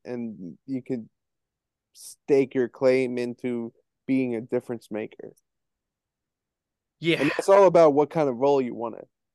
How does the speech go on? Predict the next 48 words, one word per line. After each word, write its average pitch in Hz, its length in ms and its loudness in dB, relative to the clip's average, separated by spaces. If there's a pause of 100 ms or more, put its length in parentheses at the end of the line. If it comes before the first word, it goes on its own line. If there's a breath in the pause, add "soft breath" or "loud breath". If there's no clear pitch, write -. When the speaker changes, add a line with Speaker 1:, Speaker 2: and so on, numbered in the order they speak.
(160)
Speaker 1:
you 135 100 -8
wanna 120 240 -6
receive. 123 640 -10 (1000)
Speaker 2:
Now, 185 200 0
the 190 120 -2
kind 214 300 -2
of 277 60 -4
role 233 240 2
where 214 180 2
he 190 120 2
has 180 340 -2
found 180 320 -2
success 151 560 -6
this 143 260 -8
year 135 220 -4
so 135 260 -4
far 131 400 -2
is, 123 400 -6
uh, 123 260 -6 (140)
in 143 200 -6
five 165 300 -4
on 170 140 -4
five 160 240 -4
and 151 100 -6
on 143 140 -2
the 139 80 -6
power 135 320 -4
play. 131 240 -6
He's 123 160 -10
found 131 240 -8
the 123 60 -6
most 139 260 -6
success 135 480 -6
when 135 80 -10
he's 123 140 -10
basically 131 420 -10
parked 131 400 -8
in 127 100 -10
front 127 200 -8
of 120 40 -10
the 120 80 -12
net 120 220 -8
and 120 80 -12
just 120 160 -12
being 123 240 -8
a 117 40 -10
large 107 320 -12
body, 113 340 -12